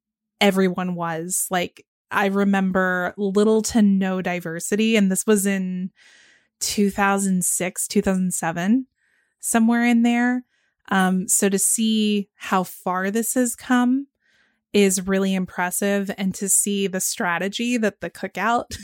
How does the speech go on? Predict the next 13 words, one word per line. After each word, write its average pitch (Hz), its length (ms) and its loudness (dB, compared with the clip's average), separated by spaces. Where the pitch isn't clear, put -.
<laughs> - 160 -18
had 220 180 0
at 226 140 -6
play 240 260 -2
was 208 340 0
really 240 280 2
smart, 247 640 -2
actually, 190 520 -2
because 196 640 -2
it's, - 600 -6
you 202 120 2
know, 190 260 -2
I, 214 160 -2